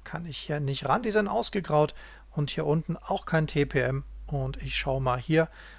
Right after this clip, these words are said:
und da finde ich hier bios, dann finde ich hier Grafik,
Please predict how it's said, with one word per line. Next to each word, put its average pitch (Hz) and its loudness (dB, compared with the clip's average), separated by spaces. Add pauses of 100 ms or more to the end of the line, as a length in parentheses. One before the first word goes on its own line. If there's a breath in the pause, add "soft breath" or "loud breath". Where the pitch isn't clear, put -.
(160 loud breath)
und 143 -4
da 165 -4
finde 139 -4
ich 131 -8
hier 143 0
bios, 175 2
dann 147 -2
finde 139 -2
ich 135 -6
hier 143 -2
Grafik, 135 -2